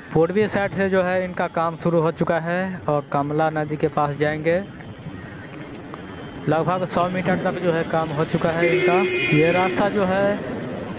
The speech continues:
इस पे आप भारी वाहन जो है नहीं ले जा सकते हैं, ट्रक हो, बस हो या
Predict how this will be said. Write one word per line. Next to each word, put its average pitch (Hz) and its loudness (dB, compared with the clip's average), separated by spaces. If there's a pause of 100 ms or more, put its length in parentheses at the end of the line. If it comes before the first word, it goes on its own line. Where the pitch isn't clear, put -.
(680)
इस 160 2
पे 190 4
आप 190 2 (1200)
भारी 151 4
वाहन 180 4
जो 180 2
है 170 2
नहीं 175 2
ले 170 2
जा 160 2
सकते 160 0
हैं, 160 0
ट्रक 147 0
हो, 147 4
बस 147 2
हो 143 4
या 147 2